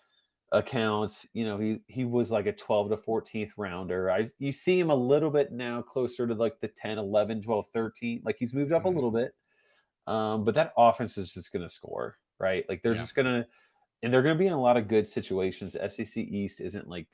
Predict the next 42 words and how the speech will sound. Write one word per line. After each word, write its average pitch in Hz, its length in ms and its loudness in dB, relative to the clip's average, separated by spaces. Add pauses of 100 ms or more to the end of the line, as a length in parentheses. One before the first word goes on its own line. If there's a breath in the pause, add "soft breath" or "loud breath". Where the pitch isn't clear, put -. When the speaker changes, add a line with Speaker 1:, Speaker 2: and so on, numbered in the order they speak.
Speaker 1:
super 104 440 -4
dominant. 90 480 -4
Obviously, 101 400 0
against 98 300 -4
Georgia, 98 320 2
he 98 160 -2
might 90 320 -6
have 95 100 -2
a 101 60 0
dud. 87 600 0
I 101 60 -10
mean, 90 320 -10
but 101 120 -2
Speaker 2:
Yeah. - 280 -16
Speaker 1:
who 107 100 0
doesn't, 90 380 0
right? 90 260 -6
But 92 200 -4 (100)
Speaker 2:
It's - 80 -12
like 156 160 -4
what 131 80 -4
Speaker 1:
I 117 60 -10
think 107 100 2
Speaker 2:
Andrew 117 80 6
Speaker 1:
that's 107 180 4
a 101 40 0
Speaker 2:
said. 87 240 -10 (240)
Andrew 107 240 -12
said 104 460 -12
that 95 320 -10
they're 107 100 -14
gonna 107 140 -10
be 104 140 -8
more 107 260 -8
fun 104 560 -10
than 90 200 -10
good. 85 380 -12 (760)
Speaker 1:
More 113 180 8
fun 127 300 4
than 117 200 0
good, 92 300 6
right? 95 400 4